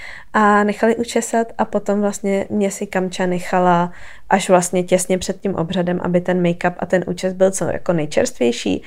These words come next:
Já jsem se ráno jenom sama nějak namalovala, ať nějak vypadám a půjčila jsem si od ní žehličku na vlasy, trošku jsem si udělala vlasy,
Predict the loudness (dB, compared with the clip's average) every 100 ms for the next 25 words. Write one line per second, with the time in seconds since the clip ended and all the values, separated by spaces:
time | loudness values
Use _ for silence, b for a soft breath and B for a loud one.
0 | B B 4 4 4 2 4 4 4 4
1 | 2 2 0 -2 -2 0 -2 -4 -4 -2
2 | 0 2 4 6 4 4 -2 -4 -2 0
3 | 2 4 4 6 4 2 0 0 0 -4
4 | B B B -8 2 2 2 -2 0 4
5 | 4 4 0 2 2 2 2 2 0 -2
6 | 0 2 0 -2 -8 -10 -10 -8 -6 -4
7 | 0 2 2 0 -2 2 2